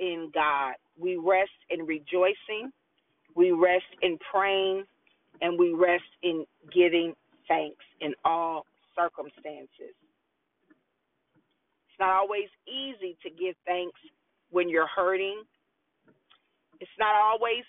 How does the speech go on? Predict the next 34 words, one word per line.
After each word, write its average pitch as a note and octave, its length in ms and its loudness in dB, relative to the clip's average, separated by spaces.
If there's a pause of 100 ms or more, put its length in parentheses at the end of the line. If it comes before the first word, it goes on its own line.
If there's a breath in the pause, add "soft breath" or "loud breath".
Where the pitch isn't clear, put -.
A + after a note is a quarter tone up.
(120)
easy A#3 560 -12 (200)
to F3+ 100 -2
give F3+ 340 0
thanks F3 320 -2
when F3 160 -8
you're F3 240 0
hungry G#3 720 0 (1400)
and G3 140 0
you G#3+ 80 2
don't G3 200 2
know G3 140 4
where G3 140 4
your F#3 200 2
next F#3+ 280 -2
meal F#3+ 340 2
is G3 160 -8
coming F#3+ 400 -4
from. G3 240 2
It's - 160 -12
not A3+ 160 0
always A3+ 360 -2 (200)
easy A3 600 -12 (500)
to G#3 120 -2
give G3 260 0 (100)
thanks, G3+ 340 -2 (140)
even E4+ 480 -2 (300)
when C4+ 340 -6
God A#3+ 320 2
is A#3 160 -2
promoting A#3 640 -2
you G#3+ 260 -12
and F#3+ 140 -2 (160)
elevating G3 720 -2
you, E3 380 -8